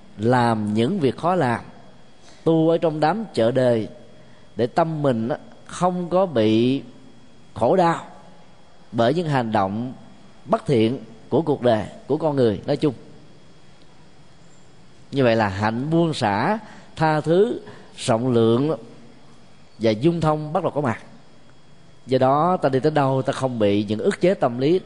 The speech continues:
đè nén trên cơ thể của mình, trên tâm thức của mình. Nói như thế không có nghĩa là đạo Phật chấp nhận nghịch cảnh, à, khích lệ con người á, là tạo ra nghịch cảnh, mà đây là một cái nghệ thuật giả sử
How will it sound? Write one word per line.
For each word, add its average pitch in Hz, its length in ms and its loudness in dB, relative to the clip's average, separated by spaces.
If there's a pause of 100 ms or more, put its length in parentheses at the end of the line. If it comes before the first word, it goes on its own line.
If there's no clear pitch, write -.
đè 117 300 2
nén 147 400 -2 (640)
trên 143 160 2
cơ 143 160 2
thể 113 160 0
của 143 100 -2
mình, 123 160 0 (480)
trên 135 180 0
tâm 135 200 -2
thức 160 100 -4
của 156 120 -2
mình. 120 160 -6 (2500)
Nói 202 100 4
như 196 80 6
thế 220 160 4
không 208 120 2
có 208 100 4
nghĩa 143 240 4
là 151 120 4
đạo 120 200 2
Phật - 280 -6
chấp 254 180 -2
nhận 123 240 0
nghịch 123 160 -2
cảnh, 131 320 -2 (720)
à, 107 100 -2
khích - 240 -4
lệ 117 240 4
con 151 240 0
người 123 320 4
á, 170 80 0 (240)
là 113 100 0
tạo 110 340 -2
ra 151 100 0
nghịch 123 220 -6
cảnh, 123 300 -2 (1300)
mà 120 100 -2
đây 143 120 2
là 156 60 2
một 117 120 -4
cái 190 100 4
nghệ 127 160 2
thuật 127 220 0 (600)
giả 127 180 2
sử 175 400 2